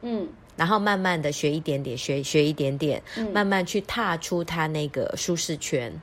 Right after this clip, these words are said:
Speaker 1: OK。
Speaker 2: 然后进入学习圈。
Speaker 1: 嗯，了解。就是说，有时候我们的教学可能是一次就过去了。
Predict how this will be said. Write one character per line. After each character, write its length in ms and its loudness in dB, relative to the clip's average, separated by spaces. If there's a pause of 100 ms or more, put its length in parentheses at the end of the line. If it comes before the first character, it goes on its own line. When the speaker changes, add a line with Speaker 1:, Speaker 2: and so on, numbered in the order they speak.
(120)
Speaker 1:
OK。 100 -6
Speaker 2:
然 120 2
后 100 4
进 300 2
入 180 4
学 340 2
习 280 -4
圈。 520 -4 (220)
Speaker 1:
嗯， 480 -4
了 240 -2
解。 260 -8 (360)
就 260 2
是 180 -2
说， 360 2
有 180 0
时 160 -6
候 160 4
我 100 4
们 140 -4
的 100 2
教 320 0
学 220 -4
可 160 -8
能 180 -6
是 280 -6
一 100 -6
次 220 -4
就 160 0
过 240 2
去 260 -6
了。 240 -6